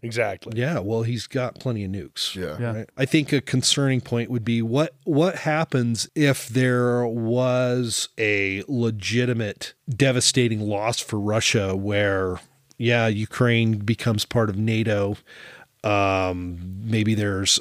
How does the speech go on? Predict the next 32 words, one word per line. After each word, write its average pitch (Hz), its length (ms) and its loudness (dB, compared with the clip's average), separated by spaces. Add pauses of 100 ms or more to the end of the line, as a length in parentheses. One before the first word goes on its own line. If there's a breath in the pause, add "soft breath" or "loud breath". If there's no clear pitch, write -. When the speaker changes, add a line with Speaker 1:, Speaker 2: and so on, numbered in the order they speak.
Speaker 2:
a 95 340 2
conflict 107 560 0
that 101 120 -2
intrudes 107 400 0
into 107 180 0
Russia's 101 720 -2 (140)
previous 113 460 2
territory 107 680 0
or 101 100 -2
something 107 320 -2
like 101 180 -4
that. 98 280 -4 (280 loud breath)
Speaker 1:
Well, 156 140 4
you 233 200 2
hear 233 260 -2
people 135 320 -4
saying 143 320 -2
it 120 80 0
on 113 140 -2
the 110 80 -6
news 113 340 -4
already. 101 560 -4 (340 soft breath)
They're 135 120 -2
like, 139 180 4
"It's 160 220 -2
not 196 180 4
enough 160 360 2
just 131 260 -8
to 127 60 -4
win 117 260 -4
back 110 300 0
Ukraine." 95 560 -8